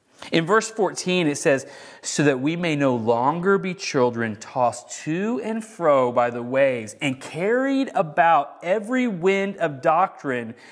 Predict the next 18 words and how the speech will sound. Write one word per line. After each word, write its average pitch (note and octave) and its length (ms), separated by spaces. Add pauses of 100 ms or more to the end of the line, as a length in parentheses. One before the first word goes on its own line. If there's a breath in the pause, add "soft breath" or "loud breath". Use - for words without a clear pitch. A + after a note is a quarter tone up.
(140)
by D3 140
human B3 400
cunning D3 720 (160 loud breath)
or E3 160
craftiness A3 760 (160 loud breath)
in F#3+ 120
deceitful F3+ 460
schemes." - 720 (1120 loud breath)
Like, F#3 100
that C4 140
says C#4+ 180
spiritual C4+ 560
immaturity A3 720
means G#3 320 (180 loud breath)
a F3+ 120
lack F#3 520
of G3 140
discernment. E3 800